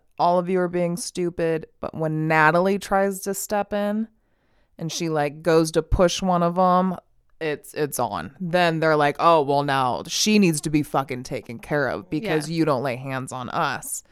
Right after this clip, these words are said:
Speaker 2: Right.
Speaker 1: They knock her down, which sends Matt fucking raging. He takes out most of them. <laughs>
Speaker 2: Right.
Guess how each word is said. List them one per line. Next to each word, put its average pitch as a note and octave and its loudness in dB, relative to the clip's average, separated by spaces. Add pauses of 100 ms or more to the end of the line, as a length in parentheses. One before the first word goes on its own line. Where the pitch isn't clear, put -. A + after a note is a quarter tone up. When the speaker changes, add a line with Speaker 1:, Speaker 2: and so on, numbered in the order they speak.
(120)
Speaker 2:
Right. E3 -10 (180)
Speaker 1:
They F3 2
knock C#3 2
her A#3 4
down, D#3 0 (320)
which F3 -4
sends D3 -6
Matt D3+ -2 (360)
fucking D#3 -8
raging. D3+ 0 (580)
He A3+ 0
takes F#3+ 2
out D#3 0
most D#3+ 0
of B2+ -4
them. G#3+ -4
<laughs> - -14
Speaker 2:
Right. G3 -2